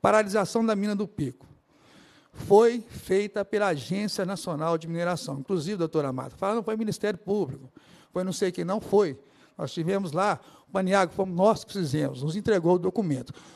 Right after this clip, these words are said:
Para voltar à mina do Pico, que nós entendemos que é um equívoco, porque a barragem da mina do Pico não é a montante, o método construtivo, é a jusante. Para voltar, depende da Vale demonstrar essa segurança para a Agência Nacional de Mineração. A informação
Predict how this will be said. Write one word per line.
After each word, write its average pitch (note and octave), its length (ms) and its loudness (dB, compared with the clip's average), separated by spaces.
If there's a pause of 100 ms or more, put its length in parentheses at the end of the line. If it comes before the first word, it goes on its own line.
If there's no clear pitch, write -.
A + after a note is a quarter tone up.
(140)
Para B3 220 6
voltar A#3 600 6
à G#3+ 60 2
mina G3+ 260 2
do G3 120 0
Pico, G3 400 -4
que A#2 100 -8
nós F3 220 2
entendemos F#3 440 -2
que - 60 -2
é G#3+ 60 2
um - 20 4
equívoco, G3+ 800 2 (380)
porque F#3 240 2
a G#3 80 4
barragem F3+ 480 2
da E3+ 100 2
mina E3 180 0
do F3 140 -2
Pico A3 320 -4
não A#3+ 240 -2
é A3+ 80 2
a B3+ 80 2
montante, A#3 560 0
o - 20 -4
método E3 280 -2
construtivo, C#3+ 560 -4
é - 20 2
a D#3+ 60 0
jusante. F#3 580 -2 (480)
Para G#3 160 4
voltar, G#3 420 4
depende A3 720 2
da G3 180 4
Vale F3 300 2
demonstrar G#3 800 2
essa A#3+ 240 2
segurança F#3+ 720 0 (420)
para F#3 120 6
a - 20 6
Agência F#3 380 0
Nacional F3 420 2
de E3 100 -2
Mineração. F3 520 0
A C#3 40 2
informação A3 720 4